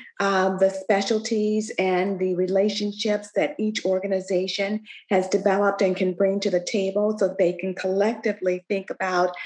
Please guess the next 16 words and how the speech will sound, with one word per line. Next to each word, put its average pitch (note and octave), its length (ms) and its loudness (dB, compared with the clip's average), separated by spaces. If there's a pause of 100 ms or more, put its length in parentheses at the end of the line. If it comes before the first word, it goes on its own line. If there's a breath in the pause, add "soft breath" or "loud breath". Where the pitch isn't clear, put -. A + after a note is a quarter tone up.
(180 loud breath)
what's F#3+ 360 2
the G#3+ 100 0
best F#3+ 360 -2
strategic F#3+ 560 -2
approach F3+ 600 0
to D#3+ 80 -2
this. - 500 -6 (380 loud breath)
Um, E3+ 320 0
so F3+ 320 4
I, - 120 2
I F3+ 200 2
think A3+ 220 0
that's F#3+ 240 0
another F3+ 600 0
fabulous F#3 560 -2
benefit F3+ 600 0